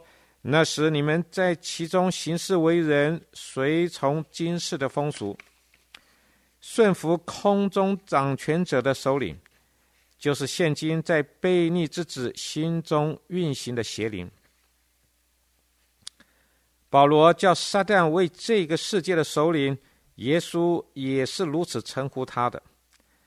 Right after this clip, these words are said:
撒旦在掌权，世界是属于他的。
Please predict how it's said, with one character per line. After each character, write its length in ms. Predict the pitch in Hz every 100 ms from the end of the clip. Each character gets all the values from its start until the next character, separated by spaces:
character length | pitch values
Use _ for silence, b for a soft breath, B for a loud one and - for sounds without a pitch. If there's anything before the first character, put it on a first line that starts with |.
| _ _ _ _ _
撒 240 | - 170 165
旦 240 | 175 147
在 200 | 175 156
掌 340 | - 131 123
权， 480 | - - 120 131 151 _ -
世 260 | - 185
界 180 | 180 156
是 160 | - 160
属 380 | - - 107
于 80 | 120
他 260 | - 120 117
的。 140 | -